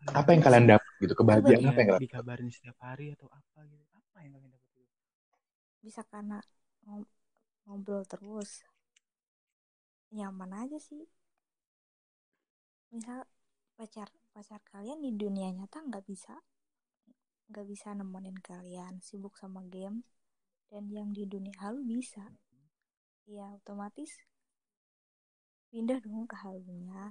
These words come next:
Speaker 3: kayak gitu.
Speaker 1: Oh.
Speaker 2: Tapi, tapi gini, tapi gini, sebenarnya, sebenarnya, Dus, ya, kalau banyak kan teman-teman kita yang, banyak banget teman-teman gue, cuy. Jadi, cewek-cewek,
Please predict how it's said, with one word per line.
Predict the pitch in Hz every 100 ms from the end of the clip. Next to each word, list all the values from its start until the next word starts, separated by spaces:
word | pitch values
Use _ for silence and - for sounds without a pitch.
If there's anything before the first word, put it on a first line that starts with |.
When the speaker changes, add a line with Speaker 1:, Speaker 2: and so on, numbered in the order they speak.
| 208
Speaker 3:
kayak | _ 202 190
gitu. | 196 _ - 180 175 180 _ _ _ _ _ _ _ _ _ _ _ _ _ _ _ _
Speaker 1:
Oh. | 143 131 120 120 131 - - - - - 151 160 156 _ _ _ _ _ _ _ _ _ _ _ _ _ _ _ _ _ -
Speaker 2:
Tapi, | 101 151
tapi | 123 147 123
gini, | 98 78
tapi | 92 127 104
gini, | 82 76 -
sebenarnya, | 107 104 110 139 90 82 107 _
sebenarnya, | 95 98 135 120
Dus, | 95 80
ya, | - _ _ _ _ _ _
kalau | 92 90 87 85 92 _ _ 107 120
banyak | 147 196
kan | 123 131 -
teman-teman | 107 95 95 90
kita | 90 123 127
yang, | 87 80 - _ _ _ _ -
banyak | 113 107
banget | 131 127
teman-teman | 98 90 90 87
gue, | 92 82
cuy. | 76 73
Jadi, | 92 123 _ _ _ -
cewek-cewek, | 92 87 82 76 71